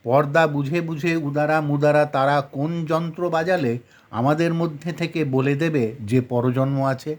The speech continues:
এটা যদি ভালো করে বুঝে নেওয়া যায়, তাহলে অনেক দূর পর্যন্ত জানতে পারা যাবে। বেদজ্ঞরা শিব বিষ্ণুকে জিজ্ঞাসা করলেন,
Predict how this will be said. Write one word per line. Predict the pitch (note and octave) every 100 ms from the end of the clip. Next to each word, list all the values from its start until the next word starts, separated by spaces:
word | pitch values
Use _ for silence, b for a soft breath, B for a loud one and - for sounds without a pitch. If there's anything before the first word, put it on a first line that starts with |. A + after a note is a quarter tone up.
| - _ B B B B B B
এটা | C3 D3 F#3+
যদি | G3+ G3+
ভালো | D3 A#2 C#3+ E3+
করে | F3+ F#3
বুঝে | C3+ C3 B2 E3+
নেওয়া | E3+ E3+
যায়, | C#3 C3 C3+ G#2+ A2+ b b b -
তাহলে | B2+ D#3+ F#3 -
অনেক | C3+ F3 F#3+ E3+
দূর | G3+ G3
পর্যন্ত | E3+ D3+ D3 D#3 D3+ F3+
জানতে | F3 D3 C3 B2+ D3
পারা | C#3 B2 A2
যাবে। | G#2 F2+ D#2+ - b b b b -
বেদজ্ঞরা | G2 C#3+ D#3+ G3 F3+ G3 G3+
শিব | - - E3 F3+ D#3 - -
বিষ্ণুকে | A#2+ D3+ - E3+ D#3+ E3+ D#3+
জিজ্ঞাসা | A#2 C3+ B2+ C#3+ C#3+
করলেন, | D3 C#3+ B2+ B2